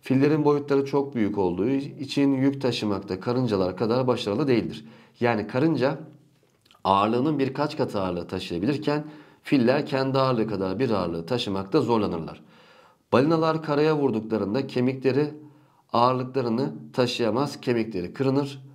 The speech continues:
kırılır, organlarına batar ve çok geçmeden yaşamları son bulur denilmiş. İkinci destek sorumuza geldiğimizde şekil birde yarı, yarıya yarıçaplı içi dolu küre verilmiştir. Şekil ikideki gibi kürenin yarıçapı iki katına çıkarılırsa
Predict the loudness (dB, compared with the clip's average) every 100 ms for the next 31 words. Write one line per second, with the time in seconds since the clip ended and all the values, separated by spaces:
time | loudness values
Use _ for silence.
0 | -10 0 2 2 0 -4 -18 -20 _ _
1 | 0 2 2 2 0 0 0 0 0 -2
2 | -6 -6 -12 -4 -4 -2 -2 0 -2 0
3 | 0 0 -2 -4 -20 -20 _ -2 0 0
4 | 0 0 0 -2 -2 0 0 -2 -6 -2
5 | 0 0 0 -2 -2 -6 -10 -12 -18 _
6 | _ _ _ _ _ -6 2 4 6 4
7 | 2 -2 0 0 2 2 2 2 0 -2
8 | -4 -2 -4 -2 -2 0 0 2 4 4
9 | 4 2 -2 0 4 4 2 -2 -10 -10
10 | -12 -10 -4 -2 -2 0 2 4 2 0
11 | -2 -4 -4 -4 -4 -4 -2 -2 -2 -2
12 | -2 -2 -4 -2 -2 0 0 -2 -6 -6
13 | -6 -4 -4 -6 -8 -10 -4 0 0 0
14 | -2 -4 -4